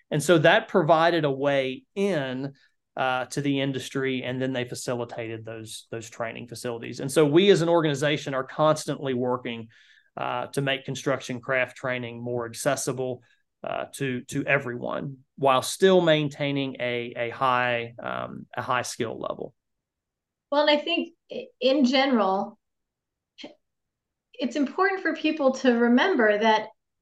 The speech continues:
Speaker 2: or to know if they don't know, um, men tend to jump into things they don't have experience with, with less hesitation than women. When women go, you know, get invited to go do or try something, they feel like they needed to have experience with it before they do it.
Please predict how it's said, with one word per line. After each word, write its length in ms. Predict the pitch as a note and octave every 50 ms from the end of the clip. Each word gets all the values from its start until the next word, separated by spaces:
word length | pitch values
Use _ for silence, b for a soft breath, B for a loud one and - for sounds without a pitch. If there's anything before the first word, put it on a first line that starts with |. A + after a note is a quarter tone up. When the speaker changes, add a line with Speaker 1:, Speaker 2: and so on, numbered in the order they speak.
| _ _ _ _ _ _
Speaker 2:
or 180 | A3+ A3+ A#3 A3+
to 160 | A3+ - G3+
know 340 | G3 G#3 A#3+ B3 A3 G#3 G#3
if 200 | G#3 G3+ - -
they 160 | G3 G3 F#3+
don't 340 | G3 A3 B3+ C4+ B3 - G#3+
know, 460 | G3 F3 E3+ F3 F#3 G#3 A3+ A3+ - - _
um, 560 | - A#3 A#3 A#3 A3+ A3 A3 G#3+ A3 - - - _ _ _ _ _ _ _ _ _ _ _ _ _ -
men 500 | C4+ C4+ C#4+ D4+ F4 F#4 G4+ G4 G4 F#4+
tend 560 | - - - - C4 D4 D4+ D#4 D#4 F4 -
to 400 | - - D#4 D4 C#4 C4+ C4 B3 A3
jump 360 | A3 A#3+ C4 C4+ C4+ C4+ C4
into 240 | C4+ D4+ C#4 D4 D4
things 380 | - - B3 B3 A#3+ A#3 A3+
they 120 | A3+ A#3 A#3
don't 200 | A#3+ A3+ A#3+ A3
have 220 | A3 A#3+ A3+ A3+
experience 720 | G#3 G#3+ - - _ D4 D#4+ F#4 F#4+ D#4 C4 A#3+ A3+ A3+ -
with, 340 | A3 A3 G#3+ G#3+ G#3 G3+ -
with 280 | - A3+ A#3+ A#3 A3+
less 340 | A3+ A3+ A#3+ B3 C4 B3+ -
hesitation 800 | - B3+ A3+ A3 A3 A3 - - C4+ C4+ C4+ C4+ - B3+ A#3 A3+
than 180 | A3 G#3+ G#3+ G#3+
women. 460 | A#3 A#3+ A3+ G#3 F3 - - - B B B B B B _ -
When 300 | A#3+ B3+ B3+ B3 B3 B3
women 420 | B3+ C4+ C#4 C#4+ C#4+ C#4+ C#4+ C4+
go, 460 | A#3+ B3+ B3+ B3 A#3+ A#3+ A#3 A#3 -
you 200 | - B3 B3 A#3+
know, 240 | A#3 A3+ A3+ A3+ A3
get 180 | A3+ A#3 A#3 A3+
invited 500 | A#3 B3 A3+ A#3 A#3+ A#3+ A#3+ A#3+ A3+ A3+
to 80 | A#3 A3+
go 200 | A3 G#3+ G#3 G3+
do 320 | G3+ A#3+ B3 B3 B3 A#3
or 100 | A3+ A3
try 320 | A3 - - C4 C4+ C4+
something, 540 | B3+ B3+ - B3 A#3 A3+ A3+ A#3 A3+ A3 A3+
they 240 | A3 A3+ A3+ A3+ -
feel 240 | - C#4+ D4 D4+ D4+
like 240 | C#4+ C4 B3+ A#3 A3+
they 140 | A#3 A#3+
needed 400 | A#3 A#3 B3 B3+ C4+ C4+ C#4 B3 -
to 120 | B3+ B3+
have 260 | A3+ A#3+ A3+ A3 G#3+
experience 880 | G#3 G3+ - - - - B3+ C4+ C#4+ C#4+ C4+ A#3+ A3+ A3 G#3 G#3 G#3 -
with 200 | G#3+ G#3 G#3 G#3+
it 200 | G#3 G#3 G3+ G3+
before 440 | A3 A3 A3 - - C4 C4 B3 A3+
they 220 | A3 G#3 F#3+ F#3+
do 260 | F#3+ A3 B3 C4+ A#3
it. 220 | - - - -